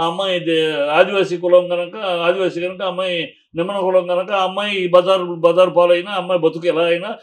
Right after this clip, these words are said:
పది మంది ముందు అమ్మాయి ఒక, ఆ, ప-, పతితులాగా మిగిలినా పర్వాలా.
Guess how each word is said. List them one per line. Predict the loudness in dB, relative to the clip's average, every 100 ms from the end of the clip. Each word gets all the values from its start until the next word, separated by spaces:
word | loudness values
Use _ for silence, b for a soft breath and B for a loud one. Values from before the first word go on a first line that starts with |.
| b -2
పది | 0
మంది | 0 -4
ముందు | -6 -2
అమ్మాయి | -2 -2 -6
ఒక, | -8 -8 -4 -4 -4 b b -8
ఆ, | -6 -6 -6 -6 -6 -8 -8 -6
ప-, | -4 -4 -4 -6 -6 -8 -10 -12 -14 -4
పతితులాగా | -2 0 2 4 4 0
మిగిలినా | -2 -4 -4 -2
పర్వాలా. | 4 6 6